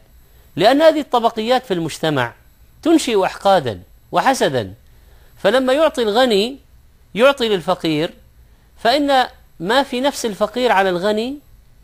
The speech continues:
يزول بهذا الإعطاء، وكذلك فيها مواساة، وكذلك فإن فيها اتصاف المزكي بالكرم، وأنه، آه، يدفع حاجة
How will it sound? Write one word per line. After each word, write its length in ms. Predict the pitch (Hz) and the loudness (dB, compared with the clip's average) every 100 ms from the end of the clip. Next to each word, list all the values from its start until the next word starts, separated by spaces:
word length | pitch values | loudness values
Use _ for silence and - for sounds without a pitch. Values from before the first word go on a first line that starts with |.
| - | -6
يزول 540 | 147 139 208 262 151 123 _ - | -4 0 0 0 -2 -6 _ -2
بهذا 240 | 185 190 | 2 2
الإعطاء، 520 | 175 139 - 175 - - _ - _ _ - | 0 -6 0 0 0 -14 _ -20 _ _ -14
وكذلك 460 | - 233 330 311 | -2 4 4 2
فيها 240 | - 302 254 | -4 -2 0
مواساة، 580 | 233 226 220 254 240 247 - - _ _ - - _ - | 2 0 2 2 2 0 -20 -20 _ _ -20 -20 _ -2
وكذلك 680 | 190 196 214 277 302 262 240 | -2 0 2 2 2 -2 -4
فإن 420 | 208 220 247 233 | -2 -2 -2 -4
فيها 500 | - 269 233 233 214 - - _ - - - | -2 -2 2 0 0 -8 -20 _ -20 -20 -10
اتصاف 640 | 165 - 175 247 294 - | -8 -4 0 2 2 2
المزكي 600 | 202 180 170 233 - 190 | -2 0 -2 -4 -4 -4
بالكرم، 640 | 160 151 - 180 170 139 123 _ _ _ _ - - - | -4 -6 -2 2 2 -2 -10 _ _ _ _ -20 -16 -2
وأنه، 840 | 160 233 240 226 202 214 190 180 - - - - _ - | 0 0 0 -2 0 0 0 0 -6 -20 -20 -20 _ -4
آه، 220 | 160 160 | 2 2
يدفع 460 | 156 226 226 - 202 | 4 2 0 0 0
حاجة 420 | - 254 254 214 | 2 0 0 -6